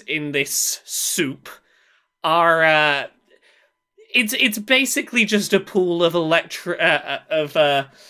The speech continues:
gel that is reading brainwaves and is using them to basically create the, uh, transfer an amount of, of, of a person to the various form it summons. Um, you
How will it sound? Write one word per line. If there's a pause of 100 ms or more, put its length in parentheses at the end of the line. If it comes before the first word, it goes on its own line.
(720)
gel
that
is
reading
brainwaves
and
is
using
them
to
basically
create
the,
uh, (1500)
transfer
an
amount
of, (200)
of,
of
a
person
to
the
various
form
it
summons. (100)
Um, (1000)
you